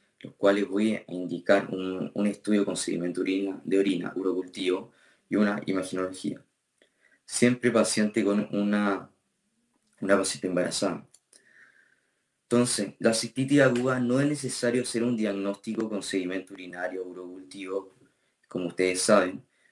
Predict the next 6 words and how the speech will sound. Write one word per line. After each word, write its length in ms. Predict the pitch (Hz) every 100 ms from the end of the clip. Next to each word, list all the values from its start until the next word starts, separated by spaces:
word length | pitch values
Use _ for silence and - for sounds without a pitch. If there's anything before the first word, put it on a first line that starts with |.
| _
pero 180 | - 92
si 220 | - 95
tengo 280 | 104 107 110
sospecha 840 | - - _ 104 104 104 - 92 -
o 480 | - 104 107 - - _
tengo 600 | 98 101 98 90 87 -